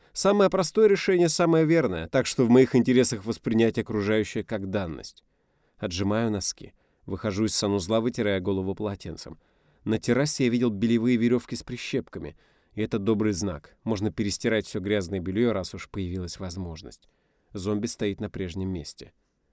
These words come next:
«Дед!» «Я внизу!» Из подвала доносится лязг инструментов. Хидео что-то ремонтирует. «Нам бы ещё понять, как тут готовить пищу». Печь дровяная,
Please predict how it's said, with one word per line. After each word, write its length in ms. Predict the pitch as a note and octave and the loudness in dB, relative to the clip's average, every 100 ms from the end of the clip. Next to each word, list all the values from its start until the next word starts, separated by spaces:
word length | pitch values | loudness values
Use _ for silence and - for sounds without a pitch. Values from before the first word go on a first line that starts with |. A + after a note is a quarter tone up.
| _ _ - | _ _ 0
«Дед!» 460 | A#2+ E3+ C3 - _ _ _ _ _ _ - | 8 8 8 0 _ _ _ _ _ _ -10
«Я 240 | E3+ A3 | 2 4
внизу!» 640 | A#3 C4 A#3+ D#4 C#4+ D3+ - _ _ _ _ _ A#2+ | 6 6 8 10 10 10 6 _ _ _ _ _ -4
Из 140 | - | 0
подвала 360 | A#2 G#2+ E3 F3+ | 2 2 2 4
доносится 480 | D3+ D3 D#3 - | 6 6 6 4
лязг 320 | C#3+ A#2+ - C3+ | 4 4 2 -4
инструментов. 680 | A#2 - B2 G#2 F2+ F#2+ - - | -4 0 2 2 0 -6 -12 -12
Хидео 440 | - G#2+ A2 A2 | -4 0 2 2
что-то 320 | - G#2+ F#2+ | -2 -8 -6
ремонтирует. 680 | F#2+ F#2 G2 F#2 D2 C#2+ C#2+ _ _ _ _ _ | -6 -6 -6 -8 -10 -12 -14 _ _ _ _ _
«Нам 160 | A#2 D3 | 2 6
бы 80 | D3+ | 6
ещё 180 | C#3 C#3 | 4 0
понять, 360 | C3+ D3+ D#3 | 2 2 0
как 160 | C3+ - | -4 -4
тут 160 | C3 | -2
готовить 380 | B2 C3 C#3+ C#3 | 0 0 -2 -4
пищу». 440 | - D3 - - - _ _ _ _ | -2 -4 -4 -10 -12 _ _ _ _
Печь 240 | B2+ E3 A#2+ | 0 2 2
дровяная, 600 | B2 A2 G2+ E2 D#2 | 2 2 0 -2 -8